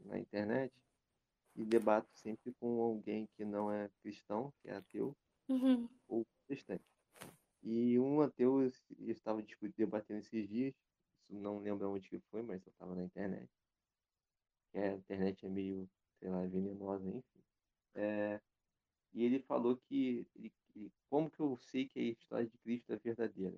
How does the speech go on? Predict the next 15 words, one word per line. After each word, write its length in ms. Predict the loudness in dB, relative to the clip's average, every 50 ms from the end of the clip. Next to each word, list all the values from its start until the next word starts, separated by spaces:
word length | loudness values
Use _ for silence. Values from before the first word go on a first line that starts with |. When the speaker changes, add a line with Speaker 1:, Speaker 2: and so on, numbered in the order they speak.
| -10 -10
Speaker 1:
E 100 | -2 2
aí 120 | 4 6 6
a 40 | 6
definição 560 | 4 2 0 -2 -6 -8 -8 -6 -8 -6 -6 -6
de, 80 | -10 -14 _ _ _ _ _ _ _ _
dele 180 | -4 -4 -4 -4
pra 180 | -4 -4 -4 -2
mim 200 | -2 -4 -6 -6 -10 _
foi 260 | -2 0 0 0 0 -4 _ _ _
que, 240 | -4 -4 -4 -4 -6 _ _ _ _ _ _ _ _ _ _ _ _ _ _ _ _ _ _ _ _ _ _ _ -2
é, 600 | 2 4 4 4 4 4 4 4 4 2 0 -4 -6 _ _ _ _ _ _ _ _ _ _ _ _
a, 420 | -4 0 0 2 2 0 -2 -4 -6 -8 -12 _ -10
existiram 720 | -8 -4 -4 -4 -4 -4 -4 0 2 2 4 4 2 4
outras 420 | 4 4 4 4 2 0 -8 -8 -8
histórias 680 | -8 -10 -10 _ -2 0 0 2 2 0 -2 -4